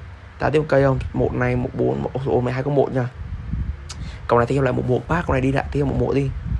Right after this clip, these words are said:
Nếu mà cây này chắc tôi nghĩ hai cây đi một một đồng hoa nhá. Này về xỉu đi, xỉu mười củ nào. Như nào bác bể luôn, bác kép mà, kép mười. Đang thấy quả kép mười nhá. Mười củ xỉu nhá, mười lượm lúa nhá.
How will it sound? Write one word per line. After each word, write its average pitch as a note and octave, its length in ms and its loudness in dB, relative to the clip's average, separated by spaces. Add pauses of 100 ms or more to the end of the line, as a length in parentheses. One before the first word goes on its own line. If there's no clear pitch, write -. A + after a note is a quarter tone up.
(580)
Nếu E3 100 6
mà G3 80 6
cây F3 160 6
này D3+ 180 2
chắc G3 140 -4
tôi F3+ 100 0
nghĩ C3 80 2
hai D#3 120 0
cây D#3+ 160 4
đi D3+ 80 6
một C#3+ 140 2
một B2+ 140 2
đồng C3 160 2
hoa D3+ 240 2
nhá. C3 160 0
Này B2+ 120 0
về B2 120 0
xỉu - 220 0
đi, E3 120 0 (340)
xỉu - 180 -2
mười D3 120 4
củ - 220 0
nào. C3+ 140 0 (680)
Như C3+ 80 4
nào A#2+ 300 4
bác D3 220 0
bể - 140 2
luôn, D3+ 220 4
bác E3 200 0
kép F3+ 220 -2
mà, C3 120 2
kép D#3+ 160 -2
mười. D3+ 300 4 (1160)
Đang C#3 120 4
thấy D#3 80 6
quả D3 100 2
kép E3+ 160 0
mười D#3 260 6
nhá. D3 140 2 (920)
Mười C3 120 6
củ B2+ 140 2
xỉu A#2 240 2
nhá, D#3+ 120 4
mười E3 160 4
lượm B2 200 2
lúa C3 160 4
nhá. F3 160 2